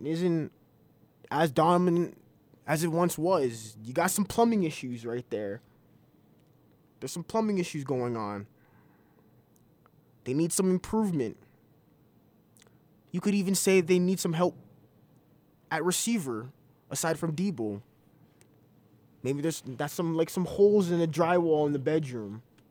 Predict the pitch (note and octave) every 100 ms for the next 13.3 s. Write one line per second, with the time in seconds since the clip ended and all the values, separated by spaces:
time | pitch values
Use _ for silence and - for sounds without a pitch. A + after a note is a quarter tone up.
0 | _ _ _ _ _ - - _ - -
1 | A#3 C4 A#3 C4 A3 G#3+ - - A#3 A#3+
2 | A3+ D#4+ - - A#3 A#3+ G3 - - -
3 | - _ D3 G3 G#3 F3+ - - A#3 -
4 | - - - E3 - - C3 E3+ F#3 D3
5 | D3+ B3 A3+ F#3 F#3+ F#3+ E3 D#3 - G#3+
6 | - G#2 G2 - _ _ _ _ _ _
7 | _ _ _ _ _ _ _ _ _ _
8 | _ _ _ _ _ _ _ _ _ _
9 | _ _ _ _ _ - C3 C4 B3+ -
10 | - _ _ _ _ _ _ _ - F3+
11 | F3 - G#3 B3 F3 G3 F#3+ - _ _
12 | _ _ _ _ - F3+ G#3+ D4 C4+ C#4
13 | F#3 - -